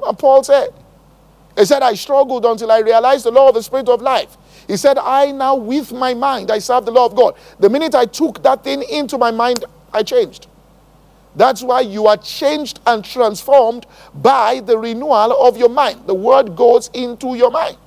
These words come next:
So you want to plant the word of God into your soul. As first place there. Get it into. So the picture you have about your future, once they say five years' time, is that promise. That exceeding great and precious one that just flashes.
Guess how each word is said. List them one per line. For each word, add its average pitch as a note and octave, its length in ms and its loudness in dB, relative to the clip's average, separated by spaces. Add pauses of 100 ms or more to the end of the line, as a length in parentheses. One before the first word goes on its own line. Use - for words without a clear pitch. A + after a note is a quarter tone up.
(1700)
So C4+ 160 2
you A#3+ 140 0
want D4+ 180 -2
to C#4 60 -2
plant D4+ 580 0
the A3+ 80 4
word B3+ 180 2
of F3 140 -4
God A#3+ 340 2 (280)
into C4+ 360 -2
your A#3 140 0
soul. - 380 -2 (520)
As A#3 220 2
first C#4 240 2
place G3+ 220 -8
there. - 240 -12 (760)
Get C#4 240 2
it C4+ 140 -10
into. C4+ 400 -8 (240)
So G#3+ 240 4
the G3+ 100 2
picture C#4+ 500 0
you B3 140 0
have B3+ 160 6
about A#3+ 240 0
your A3 120 -2
future, B3+ 440 -8 (720)
once C4+ 220 2
they B3+ 60 -2
say C4 180 4
five B3 340 0
years' B3 200 0
time, B3 280 2 (120)
is G3+ 180 -6
that - 220 2
promise. B3 560 -4 (340)
That C#4 140 4
exceeding C4 460 -2
great A#3+ 240 2
and G#3 140 2
precious A#3 260 0
one A3+ 160 0
that G3 100 2
just G#3 160 -2
flashes. - 400 -4